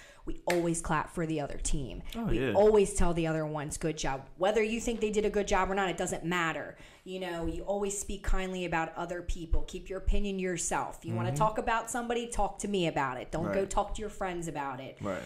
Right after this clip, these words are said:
Speaker 1: You know, things like that, because in our world <laughs> today, it's like, it, it's every man for himself.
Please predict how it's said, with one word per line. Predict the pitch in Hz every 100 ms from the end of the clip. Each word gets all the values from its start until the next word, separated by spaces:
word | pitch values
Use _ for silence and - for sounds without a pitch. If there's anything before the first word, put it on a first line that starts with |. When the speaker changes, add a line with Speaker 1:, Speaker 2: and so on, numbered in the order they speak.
| - -
Speaker 1:
You | 185
know, | 190
things | 190 220 214 202
like | 185 185
that, | 190 170 165
because | 190 196 151 - - - - - - - - -
in | 208 220
our | 214 214
world | 208 240 233 -
<laughs> | -
today, | 208 - 220 208 190 190 - - -
it's | 202 202 -
like, | 208 202 190 190 - - - - - _
it, | - - - - _ _ -
it's | - -
every | 247 262 277
man | 233 240
for | 226 202
himself. | 151 - 175 208 277 -